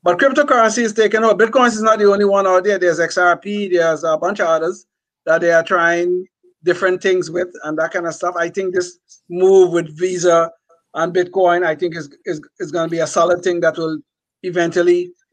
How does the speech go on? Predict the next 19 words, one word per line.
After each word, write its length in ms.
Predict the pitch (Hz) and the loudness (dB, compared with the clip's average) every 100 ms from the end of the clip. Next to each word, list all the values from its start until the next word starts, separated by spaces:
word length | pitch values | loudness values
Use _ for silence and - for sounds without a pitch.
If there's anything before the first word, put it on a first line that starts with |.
| _ - | _ -4
move 320 | 190 202 196 | 2 4 6
us 240 | 196 196 | 4 4
in 80 | 202 | 0
the 100 | 185 | 0
right 240 | 175 175 180 | 2 2 0
direction 600 | 175 170 175 - 175 175 | -2 -4 -4 -6 -6 -6
in 160 | 170 165 | -8 -6
terms 320 | 190 180 170 | -6 -4 -2
of 200 | 165 160 _ _ _ _ - | -4 -4 _ _ _ _ -8
where 420 | 170 180 180 185 | 0 4 4 2
we 220 | 190 185 | -2 -2
have 380 | 180 190 185 175 | 0 2 0 0
voluntary 500 | 185 175 175 180 185 | 0 0 -2 -2 -2
transactions 760 | 180 180 165 170 170 185 180 180 | -2 -6 -4 -6 -4 -6 -6 -6
in, 240 | 175 170 175 180 226 240 _ | -8 -10 -12 -14 -14 -16 _
without, 420 | 190 185 185 180 175 | -4 0 0 -2 -4
without 320 | 170 180 175 | 0 0 0
using 220 | 180 180 | -2 0
dollars. 460 | 175 170 170 208 | 2 4 2 -4